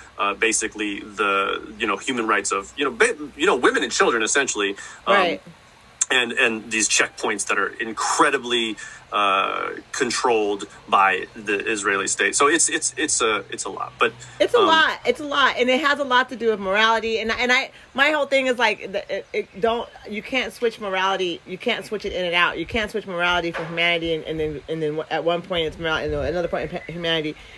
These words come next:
Speaker 2: It ha-, it's like, you know, that whole, I, that, I, and it's complicated because you can't take out the, the, uh, the behavior of oppressed people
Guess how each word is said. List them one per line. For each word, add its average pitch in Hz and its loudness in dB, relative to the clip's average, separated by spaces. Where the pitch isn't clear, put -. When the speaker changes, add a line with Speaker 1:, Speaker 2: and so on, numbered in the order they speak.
Speaker 2:
It 196 4
ha-, 233 4
it's 226 0
like, 220 2
you 240 2
know, 226 8
that 226 4
whole, 247 2
I, 220 4
that, 196 2
I, 240 2
and 247 4
it's 226 0
complicated 254 2
because 196 -2
you 196 -8
can't 240 0
take 220 0
out 208 4
the, 185 2
the, 175 -4
uh, 160 0
the 185 -2
behavior 202 0
of 180 0
oppressed 190 -2
people 196 -2